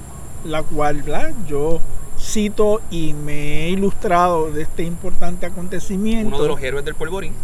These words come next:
Speaker 1: El civil, correctamente.
Speaker 2: El civil.
Speaker 1: Señala que eso de las nueve de la noche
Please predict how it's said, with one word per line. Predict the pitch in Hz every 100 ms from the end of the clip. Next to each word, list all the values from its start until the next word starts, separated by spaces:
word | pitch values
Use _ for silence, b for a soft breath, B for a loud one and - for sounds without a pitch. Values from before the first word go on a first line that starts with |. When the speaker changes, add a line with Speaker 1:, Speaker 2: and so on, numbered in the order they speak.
| -
Speaker 1:
El | 156
civil, | 143 - 156 170 175
correctamente. | - - 175 - 196 220 208
Speaker 2:
El |
civil. | 196 180 135 151 -
Speaker 1:
Señala | - - 190 170 185 220 226 214 190 180
que | 165
eso | 160 202 196
de |
las | 185 185
nueve | 196 185 190 190 190
de | 190
la | 190 185
noche | 202 175 175 - 247